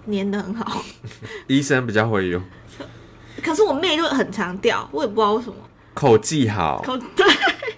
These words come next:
Speaker 2: 对啊，口技好，对啊。
Speaker 1: 对，对啊，就是口技好。
Speaker 2: <laughs> 就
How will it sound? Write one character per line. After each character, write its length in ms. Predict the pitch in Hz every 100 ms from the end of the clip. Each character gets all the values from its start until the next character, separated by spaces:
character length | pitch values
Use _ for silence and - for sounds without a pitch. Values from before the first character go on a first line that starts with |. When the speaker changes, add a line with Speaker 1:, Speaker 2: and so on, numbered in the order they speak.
| - -
Speaker 2:
对 140 | 127
啊， 260 | 110 104 107
口 180 | 113 107
技 240 | - 156
好， 440 | 139 127 95 90 92
对 140 | 110
啊。 180 | 123 -
Speaker 1:
对， 80 | 113
对 100 | -
啊， 100 | 220
就 80 | 233
是 100 | 269
口 140 | - -
技 180 | 196 196
好。 80 | - - -
Speaker 2:
<laughs> 240 | - -
就 100 | -